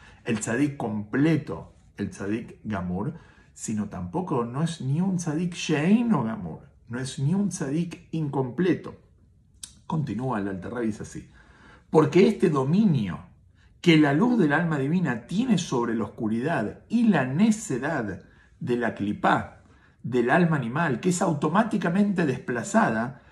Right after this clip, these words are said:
se limita", acá está la clave, escuchen esto, "se limita a las tres vestimentas del alma divina previamente mencionadas.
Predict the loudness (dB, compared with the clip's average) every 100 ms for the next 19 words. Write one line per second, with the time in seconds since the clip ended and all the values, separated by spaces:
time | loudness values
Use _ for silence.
0 | -20 -20 -2 4 8 8 8 8 6 4
1 | 2 2 0 -6 -6 -4 -4 -6 -2 -2
2 | 0 -2 -6 -10 -6 -4 -4 -6 -8 0
3 | 4 6 4 4 4 4 4 2 0 -2
4 | -16 -6 4 6 6 4 2 4 4 4
5 | 0 -2 0 2 2 2 2 2 2 0
6 | 0 -2 0 0 0 0 0 -2 -2 -4
7 | -6 -8 -6 -4 -4 -8 -14 -20